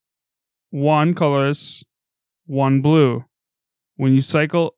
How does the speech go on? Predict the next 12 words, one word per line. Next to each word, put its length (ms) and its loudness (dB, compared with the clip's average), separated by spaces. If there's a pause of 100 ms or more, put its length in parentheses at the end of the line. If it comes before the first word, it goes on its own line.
(240)
Shark 380 -4
Typhoon, 540 0
create 280 -2
an 100 -10
X 280 -10
X 180 -4
blue 260 0
shark 380 -4
creature 480 -4
token 480 -2
with 180 -6
flying. 720 -10